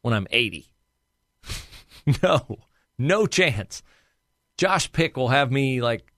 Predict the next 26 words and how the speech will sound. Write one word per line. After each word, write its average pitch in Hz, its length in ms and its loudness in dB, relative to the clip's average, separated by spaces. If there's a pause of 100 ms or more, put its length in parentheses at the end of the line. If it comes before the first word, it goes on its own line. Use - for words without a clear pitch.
(160)
well 196 560 4
established 165 920 0 (360)
so - 140 -2
that 175 100 4
I 175 80 4
don't 175 140 2
have 151 260 -4
to 143 80 -4
do 151 160 -2
this 117 260 -2
when 120 120 -2
I'm 110 220 -2
eighty, 104 440 -4
and 117 120 -4
my 113 140 0
ego 127 360 0
is 101 100 -4
not 104 180 -2
such - 280 -6
that 104 100 0
I 101 60 0
will 95 160 -4
want 120 280 -4
to 101 60 -14
do 92 140 -6
this - 280 -12